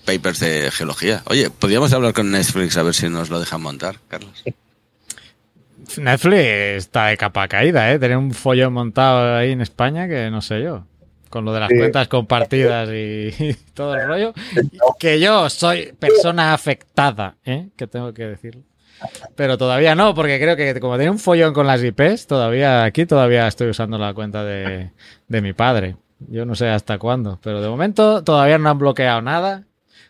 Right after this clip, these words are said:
Speaker 2: porque
Speaker 3: Bueno, yo he, he leído por ahí que, que se puede crear uno, una V P N y, y que el resto de los, eh, usuarios se conecten desde a pa-, a través de la V P N,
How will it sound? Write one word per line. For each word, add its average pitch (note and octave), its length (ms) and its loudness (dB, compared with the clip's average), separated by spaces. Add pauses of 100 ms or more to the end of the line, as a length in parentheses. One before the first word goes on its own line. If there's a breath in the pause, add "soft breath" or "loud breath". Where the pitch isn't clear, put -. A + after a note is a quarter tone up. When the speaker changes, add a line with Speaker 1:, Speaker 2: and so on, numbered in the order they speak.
(160)
Speaker 2:
porque A2+ 720 -6
Speaker 3:
Bueno, D#3 180 4 (1040 loud breath)
yo B2+ 160 2
he, D#3 200 2
he C#3 100 2
leído D3+ 440 4
por D3+ 160 4
ahí D#3+ 200 2
que, A#2+ 640 2 (140)
que G#2 400 -2
se - 180 -2
puede C3 400 2 (100)
crear C#3 380 4
uno, C3+ 240 2
una C3 240 2
V B2+ 220 4
P C3 240 2
N C3+ 280 -4 (800)
y, B2 280 -2
y A#2+ 260 -2
que A2+ 160 2
el A2 200 2
resto B2 360 2
de B2+ 100 6
los, B2+ 720 4
eh, C3+ 140 0
usuarios B2+ 540 4
se B2 180 -2
conecten A#2+ 420 0
desde G2+ 640 0 (180)
a - 180 -6
pa-, A#2+ 160 0
a A2+ 100 -2
través A2 280 2
de B2+ 60 4
la A#2 120 6
V A2 160 4
P G2+ 200 2
N, G#2+ 240 -4